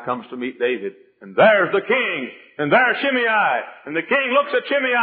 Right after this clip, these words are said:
and Shimei looks at the king, and those lips that once had cursed King David were now begging for mercy, and those hands that once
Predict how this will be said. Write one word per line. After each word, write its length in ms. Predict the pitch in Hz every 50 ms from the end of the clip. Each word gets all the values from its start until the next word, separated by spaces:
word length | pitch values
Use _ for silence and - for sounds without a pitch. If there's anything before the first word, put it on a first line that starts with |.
| 220 190 151 - - - - -
and 160 | 196 208 -
Shimei 380 | - 294 311 294 294 294 277 262 240 254
looks 180 | 294 285 285 -
at 40 | 254 254
the 80 | - -
king, 240 | 302 311 294 226 196 160 - - - -
and 220 | 208 240 220 202
those 260 | 294 320 311 302 240 196
lips 320 | 254 349 349 302 - - - -
that 160 | 247 262 254 254 -
once 320 | 233 349 359 320 359 - -
had 240 | 277 269 269 -
cursed 440 | - 392 403 392 311 - - - - 311
King 240 | 311 294 262 240 220
David 360 | - 277 254 208 185 165 147 - - - - - -
were 140 | 190 185 180
now 240 | 185 202 180 165 147
begging 360 | 185 190 175 160 175 165 156 -
for 120 | 170 170
mercy, 360 | 165 202 208 - - 160 143 127 - - - -
and 180 | 196 208 185
those 200 | 233 240 233 214 226
hands 400 | 269 320 311 294 269 254 226 175
that 160 | 240 247 240
once 320 | - 285 359 349 311 -